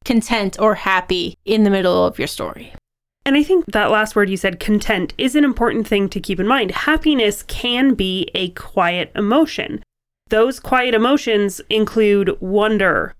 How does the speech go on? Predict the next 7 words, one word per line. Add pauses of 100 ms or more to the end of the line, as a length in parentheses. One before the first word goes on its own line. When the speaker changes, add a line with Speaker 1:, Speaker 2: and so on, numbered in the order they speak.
(140)
Speaker 2:
awe, (320)
joy, (320)
euphoria. (840)
Speaker 1:
On
the
other
side,